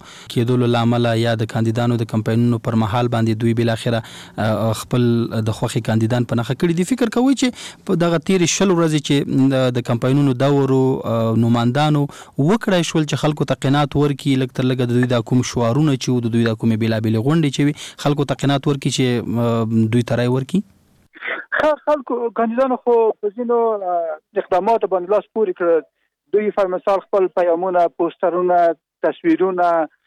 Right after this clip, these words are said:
Speaker 2: شعارونه تر یو حده پورې چې دوی ته ممکن وو، هغه یې مطرح کړل. ولې یو شی درته وایم چې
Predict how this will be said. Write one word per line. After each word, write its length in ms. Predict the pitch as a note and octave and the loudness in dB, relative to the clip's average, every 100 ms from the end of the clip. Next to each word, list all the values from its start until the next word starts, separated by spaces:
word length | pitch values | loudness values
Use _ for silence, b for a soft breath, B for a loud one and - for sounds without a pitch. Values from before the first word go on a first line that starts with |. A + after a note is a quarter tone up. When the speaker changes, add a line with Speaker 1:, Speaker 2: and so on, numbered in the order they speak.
| _ - | _ -4
Speaker 2:
شعارونه 580 | E3+ D3+ E3 G3 F#3 F3+ E3+ D#3+ - | 2 4 4 2 0 2 2 0 0
تر 80 | |
یو 100 | F3+ | 0
حده 220 | F3 A3 G#3 | 2 2 0
پورې 180 | G3 | 0
چې 100 | F3+ - | -4 -8
دوی 60 | |
ته 80 | F3+ | -6
ممکن 380 | E3+ C#3+ G#3+ G3+ | -4 -2 -2 0
وو، 180 | G#3 G#3 - _ _ - | 0 0 -2 _ _ -2
هغه 140 | E3+ A3 | 0 0
یې 120 | G#3 | 0
مطرح 280 | F3+ A#3+ B3 A3+ | -2 0 -2 -2
کړل. 180 | - D3+ C3+ G3 | -4 -2 0 0
ولې 260 | C4 A#3+ | 0 0
یو 120 | C4+ B3 | -2 0
شی 80 | A3+ | -2
درته 220 | G3+ A3+ | -2 0
وایم 200 | A#3+ A3 | -2 -2
چې 320 | - F#3+ E3 | -4 -4 -4